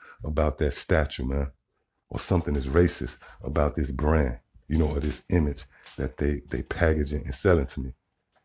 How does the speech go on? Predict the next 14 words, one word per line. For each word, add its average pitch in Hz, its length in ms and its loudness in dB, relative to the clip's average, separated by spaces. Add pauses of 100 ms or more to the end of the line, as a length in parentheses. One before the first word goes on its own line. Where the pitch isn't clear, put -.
(200)
What's 90 200 4
the 82 80 2
reason 104 360 8
behind 73 400 2
that? 69 140 -4
Because 71 280 -4
this 90 180 0
doctrine 85 500 4 (400)
that 78 320 2
we 87 160 2
push - 320 0
forth 104 400 4 (340)
is 73 180 0
now 87 420 6